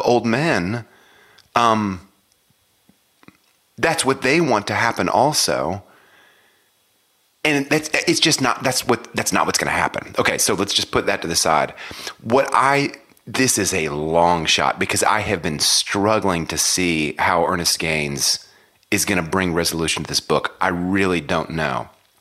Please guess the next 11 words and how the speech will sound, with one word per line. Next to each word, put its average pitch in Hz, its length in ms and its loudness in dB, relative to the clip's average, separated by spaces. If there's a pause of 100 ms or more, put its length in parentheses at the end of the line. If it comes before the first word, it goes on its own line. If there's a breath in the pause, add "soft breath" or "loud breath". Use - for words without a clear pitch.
(1040 loud breath)
I 101 100 -2
think 113 300 -2
that 101 320 -6
Gil 107 560 0 (360)
is 107 120 0
gonna 95 200 0
play 98 240 0
a 87 60 0
prominent - 640 0
role 90 540 0
because 90 720 0